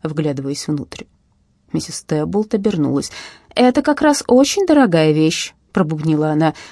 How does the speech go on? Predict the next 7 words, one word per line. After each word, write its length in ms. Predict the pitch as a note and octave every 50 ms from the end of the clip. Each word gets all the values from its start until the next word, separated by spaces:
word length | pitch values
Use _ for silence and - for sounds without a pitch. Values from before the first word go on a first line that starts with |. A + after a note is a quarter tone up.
| - _ -
как 160 | - D#3+ D3+
будто 220 | D3+ E3 - -
я 80 | D#3 D3+
могла 300 | D#3 D#3 D3+ E3+ F#3 F#3+
расколоть 440 | F3+ - - - D#3 D3+ D3+ D3 -
шар 320 | - - - - B2 B2
пополам. 540 | - - - - - D3+ C3+ - - -